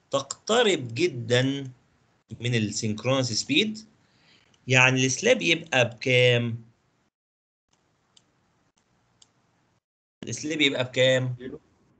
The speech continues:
Speaker 1: زيرو. يبقى المقاومة بتاعتي دي تبقى بكام؟ واحد ناقص زيرو على زيرو. واحد على زيرو يبقى انفينيتي. الله، يبقى الانفينيتي ده، طب ما الانفينيتي ده هو الاوبن سيركت يا جماعة.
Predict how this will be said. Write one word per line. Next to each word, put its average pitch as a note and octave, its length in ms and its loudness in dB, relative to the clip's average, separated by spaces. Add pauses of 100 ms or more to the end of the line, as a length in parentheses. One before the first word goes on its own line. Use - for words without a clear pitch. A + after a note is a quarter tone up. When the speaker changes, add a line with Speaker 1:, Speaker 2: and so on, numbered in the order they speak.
(460)
Speaker 1:
زيرو. E3+ 600 2 (1080)
يبقى C3 220 -2
المقاومة A#3 540 2
بتاعتي B3+ 440 -2
دي F3+ 260 -10 (520)
تبقى B2+ 300 -8
بكام؟ B2 600 2 (520)
واحد C#3+ 480 0
ناقص A#2 220 -4
زيرو E3+ 680 -2 (560)
على E3 320 4
زيرو. B2+ 420 -2 (120)
واحد - 240 -2
على F3 220 2
زيرو A3+ 220 -4
يبقى F#3+ 320 -2
انفينيتي. B2+ 520 -8 (1300)
الله، A#2+ 340 -2
يبقى - 200 -4
الانفينيتي G3 500 2
ده، A#3 320 4 (320)
طب A#2 80 0
ما A#2+ 100 4
الانفينيتي G3 420 2
ده G3+ 120 6
هو G#3+ 140 6
الاوبن F#3+ 300 0
سيركت F3 360 -2
يا C3 40 -2
جماعة. A#2 280 -4